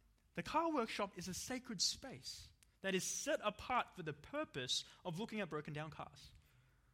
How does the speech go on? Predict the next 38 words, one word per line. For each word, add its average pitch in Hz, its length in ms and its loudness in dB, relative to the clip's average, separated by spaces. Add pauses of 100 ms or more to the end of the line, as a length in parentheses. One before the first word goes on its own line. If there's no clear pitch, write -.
(560)
You 151 80 -4
don't 190 180 4
go 208 140 6
there 220 140 6
for 220 100 -6
your 185 100 0
coffee. 147 380 -2 (360)
You 135 100 -4
don't 185 180 0
get, 202 300 0
go 185 140 2
there 185 120 2
to 180 80 0
do 165 80 -2
your 165 160 0
supermarket 147 540 -4
grocery 135 320 -6
shopping. 117 340 -8 (800)
It's 165 160 -6
a 196 40 0
set 254 400 -2 (140)
apart 170 460 0
space. - 480 0
And 196 100 0
the 208 40 2
mechanic, 214 520 0
similarly, 147 720 0 (240)
is 180 120 -2
a 185 80 2
set 277 380 2
apart 220 420 -2
individual, 160 720 -2 (580)
trained 254 420 -2
and 220 160 -2
qualified 233 580 -2
to - 80 -10 (240)
deal 226 180 0
with 165 180 -4